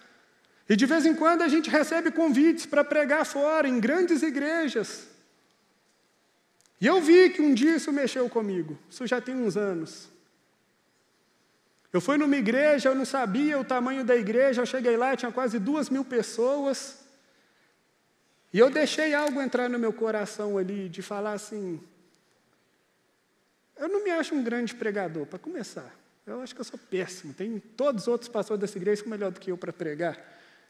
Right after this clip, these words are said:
Mas eu falei assim, "Cara, eu tô top,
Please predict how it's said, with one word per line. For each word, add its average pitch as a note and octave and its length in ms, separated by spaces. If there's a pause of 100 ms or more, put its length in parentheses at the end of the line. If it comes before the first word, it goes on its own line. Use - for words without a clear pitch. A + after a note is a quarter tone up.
(580)
Mas G#3+ 140
eu C#4 100
falei D4 280
assim, B3 520 (400)
"Cara, A3+ 220
eu G#3 60
tô A#3 160
top, F#3 520